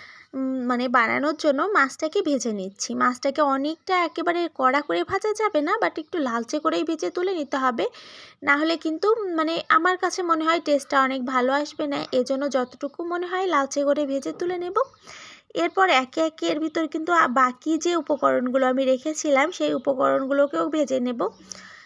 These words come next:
কার কার টাকি মাছ ভর্তা ভালো লাগে অবশ্যই কমেন্ট করে জানাতে ভুলবা না। যারা YouTube থেকে দেখছো অবশ্যই সাবস্ক্রাইব করে দিও, যারা Facebook থেকে দেখছো লাইক, কমেন্ট, শেয়ার দিয়ে অবশ্যই আমার পাশে থাকবা। যাই হোক,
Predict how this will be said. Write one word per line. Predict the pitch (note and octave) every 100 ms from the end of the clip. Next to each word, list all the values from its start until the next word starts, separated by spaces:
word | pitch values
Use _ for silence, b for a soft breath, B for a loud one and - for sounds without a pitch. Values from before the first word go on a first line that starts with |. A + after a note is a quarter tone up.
| B -
কার | D#4 D#4+
কার | F#4 F4+
টাকি | E4+ E4 E4
মাছ | E4+ D#4
ভর্তা | D#4+ D#4+ E4
ভালো | D#4 D4+ D4+
লাগে | D4+ C#4+ D#4
অবশ্যই | C#4+ C4+ C#4+ E4 D#4+
কমেন্ট | D#4 D#4 D4+
করে | D#4+ D#4+
জানাতে | D4 C4+ C4+ C#4
ভুলবা | D4 D#4+ F4
না। | F4+ F#4
যারা | E4+ D4+
YouTube | D4+ D4 F4 -
থেকে | F4+ F4+
দেখছো | D#4+ - -
অবশ্যই | D4 A3 C4 E4 F4
সাবস্ক্রাইব | G4 F#4 - G#4 G#4 -
করে | G4+
দিও, | G4 F4+ G#4
যারা | D#4+ D#4
Facebook | D#4+ D#4+ - G4
থেকে | - G4+ G4+
দেখছো | G#4+ - C5
লাইক, | D#4 B3 -
কমেন্ট, | B3+ A#3+ B3
শেয়ার | - E4 E4+ F4
দিয়ে | F#4 B4+ B B B B -
অবশ্যই | C#4+ C#4+ C4+ C4
আমার | G#3+ A#2+
পাশে | - G#3+ B3+
থাকবা। | - - - - - b b b
যাই | C#4 C4 C4+ B3
হোক, | A#3